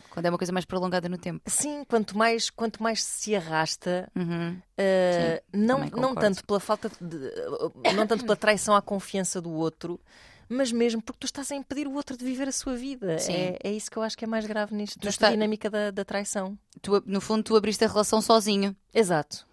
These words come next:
Speaker 2: exato.
Speaker 1: Sem que a outra pessoa tenha a escolha de ficar ou fazer o mesmo que
Speaker 2: Porque
Speaker 1: tu.
Speaker 2: não sabe, não é?
Speaker 1: Exatamente.
Speaker 2: Pois.
Speaker 1: E isso é, pronto, é
Speaker 2: E não é bom mesmo para quem está a trair,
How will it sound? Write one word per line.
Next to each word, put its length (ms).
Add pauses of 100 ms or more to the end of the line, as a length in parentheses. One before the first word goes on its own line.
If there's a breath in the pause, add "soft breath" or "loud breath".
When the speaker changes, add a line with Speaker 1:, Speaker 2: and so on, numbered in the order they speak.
(120)
Speaker 2:
exato. 280
Speaker 1:
Sem 120
que 120
a 40
outra 200
pessoa 340
tenha 300
a 20
escolha 400
de 140
ficar 560 (100)
ou 100
fazer 260
o 20
mesmo 260
que 80
Speaker 2:
Porque 160
Speaker 1:
tu. 60
Speaker 2:
não 160
sabe, 400 (180)
não 140
é? 20
Speaker 1:
Exatamente. 640
Speaker 2:
Pois. 200
Speaker 1:
E 160
isso 200
é, 360 (1000 loud breath)
pronto, 300 (240)
é 380
Speaker 2:
E 80
não 120
é 80
bom 300
mesmo 260
para 100
quem 120
está 200
a 40
trair, 640